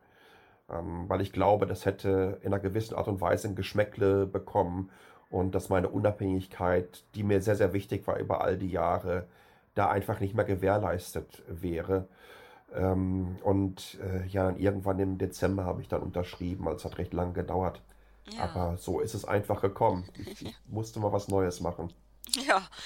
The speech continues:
Speaker 2: ist ja auch verständlich. In einem älteren Artikel über dich habe ich mal gelesen,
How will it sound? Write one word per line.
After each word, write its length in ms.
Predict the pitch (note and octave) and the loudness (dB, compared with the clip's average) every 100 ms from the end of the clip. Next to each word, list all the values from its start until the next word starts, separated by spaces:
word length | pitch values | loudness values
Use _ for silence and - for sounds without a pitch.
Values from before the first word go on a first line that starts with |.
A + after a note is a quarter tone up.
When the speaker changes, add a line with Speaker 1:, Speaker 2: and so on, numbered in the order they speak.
| - - | -12 -10
Speaker 2:
ist 100 | - | -8
ja 140 | - - | -6 -6
auch 40 | |
verständlich. 880 | - F#3 - - C#3+ C#3 - - - - - - - | -4 -4 -4 -4 -6 -8 -14 -14 -16 -16 -18 -12 -6
In 100 | F#3+ | 0
einem 160 | F3+ - | 0 4
älteren 400 | D3+ A#3 - D#4 | 4 4 2 -2
Artikel 480 | - - C4+ - - | 0 0 -2 0 -2
über 240 | F#3+ F#3 | 2 2
dich 260 | - G3+ - | 2 -4 -2
habe 200 | F#3+ F3+ | -2 -4
ich 100 | - | -6
mal 160 | F3 | -6
gelesen, 760 | E3+ D#3+ E3+ F#3 F#3+ F#3+ F3+ | -6 -4 -2 0 0 -2 -6